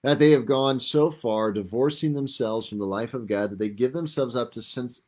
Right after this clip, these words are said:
sensuality or uncleanliness or greediness, right?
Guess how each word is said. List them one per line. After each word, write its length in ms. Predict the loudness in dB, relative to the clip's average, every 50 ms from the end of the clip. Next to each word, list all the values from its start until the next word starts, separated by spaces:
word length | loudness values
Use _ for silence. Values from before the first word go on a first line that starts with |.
| _
sensuality 840 | -10 -8 -6 -6 -6 -4 -4 -4 -2 -2 -2 -2 -2 0 -2 -2 -2
or 260 | -2 -4 -4 -4 -4
uncleanliness 880 | -6 -8 -8 -8 -8 -8 -6 -6 -4 -4 -4 -4 -4 -4 -6 -6 -8 -8
or 260 | -4 -2 -2 -2 -4 -8 -16 -18 _ -10
greediness, 1000 | -6 -2 2 4 4 6 4 4 2 0 -4 -6 -10 -10 -8 -8 -8 -8 -8 -12 _ _ _ _ _ _ -20 -20 _ _ _ _
right? 380 | -8 -4 -4 -4 -4 -4 -8